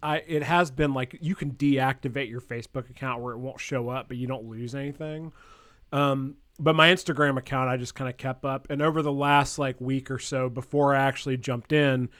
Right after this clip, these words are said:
I went in and I cleaned up a lot of my, the people I was following,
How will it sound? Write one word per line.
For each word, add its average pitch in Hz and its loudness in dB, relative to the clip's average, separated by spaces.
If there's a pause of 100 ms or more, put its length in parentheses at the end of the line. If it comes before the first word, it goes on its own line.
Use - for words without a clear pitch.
(360)
I 147 6
went 147 8
in 139 6
and 135 0
I 127 2
cleaned 135 0
up 135 0
a 131 -2
lot 131 2
of 120 -2
my, 127 -4
the 120 -10
people 139 0
I 127 0
was 120 -8
following, 151 -4